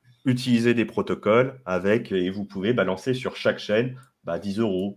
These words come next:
deux euros, euh, cinquante dollars. Bon, c'est des dollars, hein.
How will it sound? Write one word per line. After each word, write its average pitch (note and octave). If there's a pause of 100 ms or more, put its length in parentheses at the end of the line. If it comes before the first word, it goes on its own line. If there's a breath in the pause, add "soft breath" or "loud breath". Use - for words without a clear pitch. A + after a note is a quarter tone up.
deux G#2
euros, G#2+ (240)
euh, E2+
cinquante G#2
dollars. G2
Bon, F#2
c'est A2
des G#2
dollars, G2
hein. E2